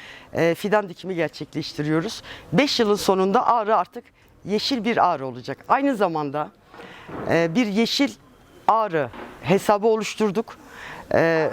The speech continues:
ve o hesaba da halktan çok ciddi bir ilgi var. Onların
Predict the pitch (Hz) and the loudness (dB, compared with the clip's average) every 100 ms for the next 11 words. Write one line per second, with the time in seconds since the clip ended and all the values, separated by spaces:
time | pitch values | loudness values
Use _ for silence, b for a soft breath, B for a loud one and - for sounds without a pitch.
0 | - 165 196 208 - 233 220 196 196 185 | -2 2 4 4 2 2 2 2 0 2
1 | 202 180 175 185 - 180 - 185 170 170 | 0 2 0 -2 -4 -4 -2 -2 -2 -2
2 | 240 - 165 - 190 220 180 196 196 160 | -4 -4 -6 -4 -2 0 2 2 2 2
3 | 185 - B B B - 202 214 226 233 | 0 -6 B B B 0 2 2 2 2
4 | 277 160 | 0 -4